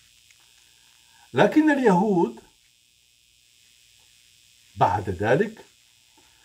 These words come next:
كانت اجتهادات، كانوا فقهاء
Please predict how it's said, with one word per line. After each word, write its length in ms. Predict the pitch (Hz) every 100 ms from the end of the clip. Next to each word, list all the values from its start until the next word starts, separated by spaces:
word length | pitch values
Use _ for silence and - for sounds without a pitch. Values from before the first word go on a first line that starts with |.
| _ _ -
كانت 380 | 185 196 208 208
اجتهادات، 840 | 151 - 139 123 117 104 92 95 - _ _ _ _ _ _ _
كانوا 300 | - 120 123
فقهاء 680 | 120 156 - 131 101 98 -